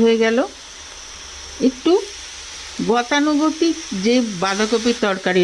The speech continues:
রান্না হয় তার থেকে একটু আলাদা। তো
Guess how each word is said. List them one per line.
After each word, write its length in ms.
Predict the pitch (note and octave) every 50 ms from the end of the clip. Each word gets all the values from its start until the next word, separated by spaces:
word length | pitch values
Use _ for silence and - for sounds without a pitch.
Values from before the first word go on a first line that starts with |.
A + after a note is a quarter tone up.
| E3+ D#3
রান্না 260 | D3 D3 D3 C#3+ D3 D#3
হয় 140 | E3+ B3+ - - -
তার 140 | A3+ E3+ - - -
থেকে 200 | F#3 F3+ - C4 - - - - - - - - - - F#3+ G3+
একটু 240 | G3 - - A3+ G3+ F3 D3 C3
আলাদা। 320 | C3+ C3+ C3+ C#3 E3+ A3 D#4 - - - - - - - - - - - - - - - - - - - - - - - - - - - - - - - -
তো 60 | -